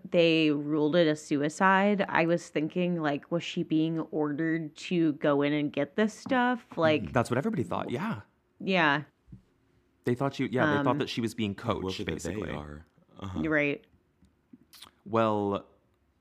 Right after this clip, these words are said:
Speaker 3: so she makes those purchases, and she's seen leaving at three oh nine on camera. She leaves the store, gets back into her rental car in the parking lot, and that's where the strange Venmo message comes from. So this is three seventeen P M, I believe, where the Venmo payment goes through.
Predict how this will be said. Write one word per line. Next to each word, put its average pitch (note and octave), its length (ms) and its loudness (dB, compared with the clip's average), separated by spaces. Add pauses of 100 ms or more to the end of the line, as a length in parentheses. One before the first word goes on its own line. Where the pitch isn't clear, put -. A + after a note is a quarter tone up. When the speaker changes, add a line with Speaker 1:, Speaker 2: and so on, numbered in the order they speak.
(140)
Speaker 3:
so - 140 -12
she - 120 -4
makes D3+ 200 -2
those F3+ 140 -4
purchases, F#2 720 -6
and F#2+ 480 -4
she's - 240 -8
seen B2 240 -6
leaving G2 400 -4
at D#2+ 140 -8
three G#2 300 -6
oh G2+ 120 -4
nine F#2 520 -6 (420)
on G2 140 -6
camera. F2+ 280 -10
She - 140 -14
leaves G2 240 -10
the G#2 80 -12
store, G2 300 -4
gets F#2+ 200 -10
back G2 240 -4
into G2+ 220 -10
her F#2+ 80 -10
rental A2 320 -6
car G2+ 340 -2 (100)
in G#2 120 -6
the A2 60 -6
parking G2 380 -4
lot, G2 240 -2
and G2+ 100 -8
that's A2 300 -10
where C3+ 180 -2
the - 120 -8
strange F#2+ 640 -4
Venmo F#2 320 -6
message - 420 -12
comes - 220 -14
from. - 320 -12 (680)
So F#2+ 520 -2 (480)
this A2+ 180 -4
is C#3+ 80 -10
three B2 260 -4
seventeen G#2 600 -4
P F#2 200 -8
M, D#2+ 140 -6
I E2 60 -6
believe, E2+ 420 -10
where G2 100 -6
the G2 100 -6
Venmo G#2 340 -2
payment G2 380 -6
goes E2+ 240 -8
through. F2 420 -8